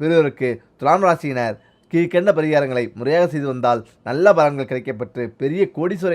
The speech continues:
யோகமும் வரும். துலாம் ராசி மற்றும் லக்னத்தில் பிறந்தவர்களுக்கு யோகாபதியாக இருக்கும் புதன் பகவானின் முழுமையான அருளை பெறுவதற்கு புதன் மற்றும் வெள்ளிக்கிழமைகளில் பச்சை வண்ண ஆடைகள் அணிந்து கொள்வது நன்மை தரும். புதன்கிழமைகளில் நவகிரக சன்னதியில் இருக்கும் புதன் பகவானுக்கு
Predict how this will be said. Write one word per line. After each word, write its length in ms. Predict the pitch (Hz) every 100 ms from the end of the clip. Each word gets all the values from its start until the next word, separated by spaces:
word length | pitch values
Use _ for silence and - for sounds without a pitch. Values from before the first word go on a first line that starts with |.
| 151
யோகமும் 380 | 127 120 120 107 _ -
வரும். 240 | 110 104 - _
துலாம் 260 | - 180 233
ராசி 220 | 233 220 185
மற்றும் 260 | - 160 139
லக்னத்தில் 400 | 135 214 202 180
பிறந்தவர்களுக்கு 520 | 160 160 147 127 139 120 131
யோகாபதியாக 560 | 190 196 175 175 170 151
இருக்கும் 300 | 127 131 117
புதன் 200 | 151 196
பகவானின் 420 | 170 156 147 127 104 _ _ _
முழுமையான 420 | 127 156 180 202 220 165
அருளை 180 | 156
பெறுவதற்கு 520 | 127 143 143 135 139 151 165 - _ 123
புதன் 260 | 156 220 208
மற்றும் 320 | 160 170 147 117
வெள்ளிக்கிழமைகளில் 760 | 139 220 202 175 160 147 147 147 _ _ -
பச்சை 220 | 131 - 196
வண்ண 140 | 196
ஆடைகள் 340 | 160 151 135 -
அணிந்து 280 | - 151 190
கொள்வது 320 | 165 143 123 127 117
நன்மை 240 | 120 143 170
தரும். 240 | 127 98 - _ _ -
புதன்கிழமைகளில் 760 | 160 202 202 175 156 151 156 -
நவகிரக 400 | 120 196 202 190 151
சன்னதியில் 480 | 147 143 139 139 135
இருக்கும் 280 | 131 139 117
புதன் 200 | 127 208
பகவானுக்கு 500 | 190 165 143 127 131